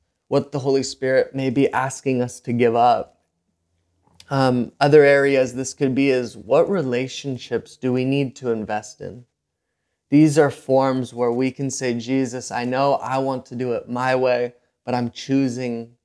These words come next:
to follow you." And if you're questioning Jesus' loyalty, if you're questioning, you're sitting there and you're like, "Man,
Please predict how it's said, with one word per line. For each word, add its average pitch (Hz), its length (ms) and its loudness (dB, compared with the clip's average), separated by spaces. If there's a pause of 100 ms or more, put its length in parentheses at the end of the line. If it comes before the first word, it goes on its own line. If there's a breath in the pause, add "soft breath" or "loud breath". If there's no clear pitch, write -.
to 127 100 -12
follow 117 400 -2
you." 113 480 -6 (920 soft breath)
And 160 100 0
if 151 100 2
you're 156 100 2
questioning 160 600 -2
Jesus' 135 540 -2
loyalty, 117 720 -2 (840)
if 131 100 0
you're 143 140 4
questioning, 139 680 -2
you're 127 120 -2
sitting 151 340 0
there 127 180 -2
and 123 80 -4
you're 120 120 -6
like, 113 260 -8
"Man, 127 480 -6